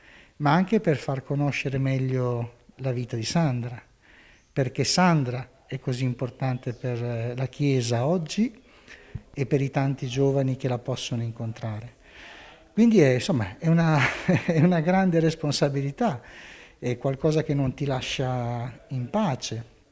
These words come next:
qualcosa che ti spinge a, a, a non fermarti, no? Io adesso, vabbè, sto girando anche il mondo per, per, per quello che riguarda i progetti dell'associazione, ma anche per far conoscere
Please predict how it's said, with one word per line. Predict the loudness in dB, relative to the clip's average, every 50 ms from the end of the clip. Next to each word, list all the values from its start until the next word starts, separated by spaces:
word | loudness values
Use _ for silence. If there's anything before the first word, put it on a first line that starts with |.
| _ _ _ _ -20 -20 _ -14 -6
qualcosa | -4 -2 -2 0 0 0 2 2 0 0
che | 2 2 2 2 0 -2 -8 -18 -20 -20 -20 -20 -20 -20 -20 -20 -20 _
ti | -2 0 0
spinge | 0 0 -2 -2 2 4 6 6 6 6 6 6 6 6 6 6 4 0 -6 -18 -20 -20 -20 _ _ -4
a, | -2 0 0 2 2 2 0 0 0 -2 -2 -4 -4 -6 -8 -10 -14 -16 -12
a, | -10 -6 -6 -4 -6 -4 -2
a | 2
non | 2 2 2 4
fermarti, | 4 4 4 6 4 4 2 0 -2 -6 -10 -10 -10 -10 -10 -12 _ _ _ _
no? | -4 -2 0 0 -2 -4 -10 -20 -20 _ -20 -20 -20 -20 -20 -20 _
Io | -6 -4 0
adesso, | 2 2 0 2 0 -2 -2 -2
vabbè, | -2 -2 -4 -4 -4 -6 -6 -8 -14 _ _ _ _
sto | -20 -16 -10 -10 -8
girando | -6 -4 -4 -4 -4 -4 -4 -6
anche | -6 -6 -4 -4
il | -2 0
mondo | 2 2 4 4 4 2 2 0 -2 -4
per, | -6 -6 -8 -6 -6 -6 -6 -8 -8
per, | -10 -12 -10
per | -8 -6 -6 -6 -6
quello | -4 -6 -6 -6 -6
che | -6 -6
riguarda | -6 -6 -4 -4 -6 -4 -4 -6 -6 -8 -10 -14 -20 -20 -20 _
i | -12 -8
progetti | -4 -4 -2 0 0 0 -2 -2 -4
dell'associazione, | -6 -4 -4 -4 -6 -6 -8 -8 -8 -8 -4 0 2 2 4 4
ma | 2 2 2
anche | 0 0 0 -2
per | -2 -2
far | -2 -2 -4 -8 -6
conoscere | -6 -4 -2 -2 -2 -2 -2 -2 -2 -2 -2 -4 -6 -10